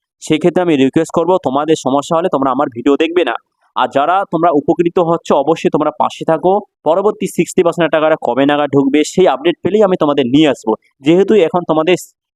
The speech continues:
ফর্টি পার্সেন্টের টাকাটা দেওয়া হচ্ছে প্রতি ক্লাস অনুযায়ী, সেক্ষেত্রে এখন অর্থাৎ পুজোর আগে তোমাদের ফর্টি পার্সেন্ট টাকাটাই ক্লিয়ার হবে। সেক্ষেত্রে পরবর্তী আর বিগ আপডেট কবে আসবে, ঠিক আছে, কবে নোটিশ বের হবে,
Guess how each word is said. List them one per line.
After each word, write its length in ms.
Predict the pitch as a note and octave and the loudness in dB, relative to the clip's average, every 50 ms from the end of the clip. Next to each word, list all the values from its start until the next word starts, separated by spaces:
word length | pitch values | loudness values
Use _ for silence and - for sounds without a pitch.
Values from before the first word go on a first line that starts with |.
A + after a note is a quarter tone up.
| _ - | _ -4
ফর্টি 220 | - E3 E3 - G#3+ | -2 -2 0 0 0
পার্সেন্টের 340 | G3 F#3+ F3 F#3 E3+ D#3+ - | 0 0 0 0 -2 -2 -2
টাকাটা 220 | C3+ B2 C3+ C#3+ D3 | -2 -2 0 -2 0
দেওয়া 260 | C3 A#2 A2 A#2 B2+ | 0 0 2 2 2
হচ্ছে 280 | C3 C#3 C#3 - - F#3+ G3 | 0 -2 -4 -2 0 2 2
প্রতি 300 | G3 - C3 B2 - C#3+ | 2 2 0 0 0 -2
ক্লাস 260 | - - B2+ B2+ C3+ - C3+ | -2 0 0 0 0 0 0
অনুযায়ী, 360 | B2+ C3+ C#3 C3+ D#3+ F3 G#3 - _ _ _ _ _ - | 0 0 2 2 2 0 -2 -4 _ _ _ _ _ -2
সেক্ষেত্রে 500 | - E3+ E3 D#3 F3 E3+ - - G3+ - - - - D3 C#3 | 0 0 2 2 0 -2 -2 0 -2 -2 0 0 0 0 2
এখন 240 | C#3 - F3 C#3+ C#3+ D#3 E3 - _ _ - | 2 0 -2 -2 -2 -4 -8 -10 _ _ -6
অর্থাৎ 260 | C3+ D3+ - - E3+ - | -6 -4 -2 -4 -4 0
পুজোর 260 | - D3 C#3+ D#3+ F3 E3 | 2 2 2 2 2 0
আগে 140 | D#3+ D3+ E3+ | 0 0 -2
তোমাদের 280 | D3 D3+ C#3+ C#3+ D#3 D#3+ - | -2 0 -2 -2 -2 -2 -4
ফর্টি 260 | - C3+ B2+ - - | -4 -6 -4 -2 -2
পার্সেন্ট 260 | C3+ C3 - - D#3 - | -2 -2 -2 -2 -4 -4
টাকাটাই 340 | A#2+ A2+ B2 C3+ D#3+ F#3+ F#3 - | -2 -2 0 0 0 0 -2 0
ক্লিয়ার 260 | C#3 B2 A#2+ A#2 A2 | 2 2 2 2 2
হবে। 180 | A2+ G#2+ G2+ A2+ A2+ - _ _ _ _ - | 0 -2 -2 -4 -4 -6 _ _ _ _ -8
সেক্ষেত্রে 460 | - - F#3+ F#3+ G3+ G#3 G3+ G#3 G#3 G3 - | -2 -2 0 0 0 0 0 0 0 0 0
পরবর্তী 380 | D3 D3 D#3 D#3+ E3+ E3+ - F3 | 0 0 0 0 0 2 2 2
আর 100 | E3 D#3+ C3+ A#2 | 2 2 0 0
বিগ 160 | B2 C#3+ D#3 D#3 | 0 0 2 2
আপডেট 260 | D#3 C#3+ D3 D#3+ D#3 - | 0 0 0 0 0 0
কবে 200 | - A#2+ B2 C#3 D3 C#3 | -2 -2 0 2 2 2
আসবে, 340 | B2+ C3 C3+ C3 C3+ C#3+ C#3+ C#3+ C#3+ - | 2 0 -2 -2 0 0 0 0 -2 -2
ঠিক 120 | F#3+ G3+ | 0 0
আছে, 140 | A3 G#3+ - - | 0 -2 -2 -4
কবে 200 | - C#3 C#3 C#3+ D3 | -4 -2 0 0 0
নোটিশ 320 | C#3 C3 B2+ - D3+ D3+ - | 0 0 -2 -2 -4 -4 0
বের 140 | D3 D3 D3 | 2 2 2
হবে, 160 | D3+ C#3+ D3 | 4 4 2